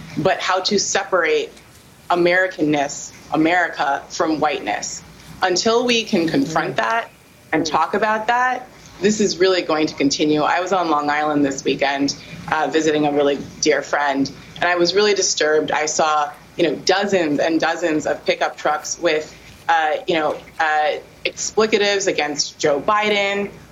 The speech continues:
Speaker 1: uh, on the back of them,
Speaker 2: Yep.
Speaker 1: uh, Trump
Speaker 2: Yep.
Speaker 1: flags, and some cases just dozens of American flags,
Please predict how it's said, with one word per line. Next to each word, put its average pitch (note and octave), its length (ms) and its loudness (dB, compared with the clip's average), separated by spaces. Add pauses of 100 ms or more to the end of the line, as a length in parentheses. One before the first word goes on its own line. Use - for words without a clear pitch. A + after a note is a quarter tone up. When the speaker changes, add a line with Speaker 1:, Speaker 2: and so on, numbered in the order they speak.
Speaker 1:
uh, D3+ 280 0
on F3+ 140 0
the F3+ 80 0
back F3+ 400 0
of F3+ 100 0
them, E3+ 400 0
Speaker 2:
Yep. D#3+ 160 -4 (180)
Speaker 1:
uh, D3 300 0
Trump G#3 400 -2
Speaker 2:
Yep. D#3+ 80 -2
Speaker 1:
flags, F3 600 0 (260)
and F#3 400 -2
some A#3 280 -2
cases G#3 380 0
just - 220 -4
dozens F3 380 0
of D#3 40 -2
American D#3+ 640 0
flags, B2 520 -4